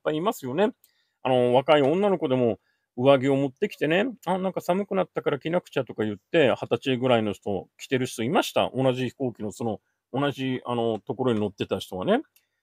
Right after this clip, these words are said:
だから、あ、ちゃんとしてるじゃないかと思って、それに引き換え、この隣のおばはん、「なんなんだこいつは」と思いながら、いい大人なのにね。いや、周りに迷惑を撒き散らしてるわけですよ。良くないですよね。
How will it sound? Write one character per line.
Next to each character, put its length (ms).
だ 80
か 80
ら、 200
あ、 60
ち 80
ゃ 100
ん 80
と 120
し 120
て 60
る 100
じ 60
ゃ 40
な 120
い 60
か 120
と 80
思 140
っ 20
て、 200
そ 300
れ 100
に 100
引 60
き 180
換 200
え、 40
こ 160
の 100
隣 460
の 220
お 80
ば 120
は 100
ん、 140
「な 120
ん 20
な 80
ん 400
だ 160
こ 160
い 60
つ 120
は」 160
と 60
思 160
い 40
な 120
が 120
ら、 200
い 220
い 60
大 140
人 280
な 140
の 140
に 120
ね。 300
い 60
や、 400
周 460
り 60
に 80
迷 220
惑 220
を 40
撒 220
き 140
散 140
ら 120
し 80
て 60
る 60
わ 80
け 60
で 80
す 120
よ。 140
良 180
く 140
な 160
い 40
で 120
す 140
よ 100
ね。 220